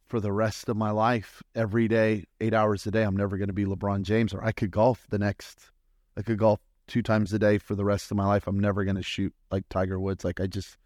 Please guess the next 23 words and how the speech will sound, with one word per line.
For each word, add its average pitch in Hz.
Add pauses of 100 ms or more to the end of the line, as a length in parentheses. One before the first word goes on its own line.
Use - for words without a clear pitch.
(340)
'cause 120
there's 117
some 156
of 131
it, 156
<laughs> -
don't 120
say 107
that. 95 (580)
'Cause, - (1000)
'cause 165
some 208
of 190
it 160
is 135
just, 143
it's 143
in 135
your 113
genes. 123
It's, -
it's -
just, -